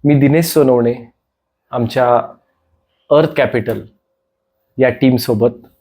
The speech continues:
सर्वांचं पुन्हा स्वागत करतो.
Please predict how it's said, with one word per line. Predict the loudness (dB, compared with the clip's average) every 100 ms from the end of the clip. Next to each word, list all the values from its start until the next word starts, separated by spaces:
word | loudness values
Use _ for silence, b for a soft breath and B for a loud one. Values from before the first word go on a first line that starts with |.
| -12
सर्वांचं | -2 0 2 0 -2 -8 -8 _ _ _ _ _ _ -10
पुन्हा | -6 -4
स्वागत | -2 0 0 -2 -8
करतो. | -14 -14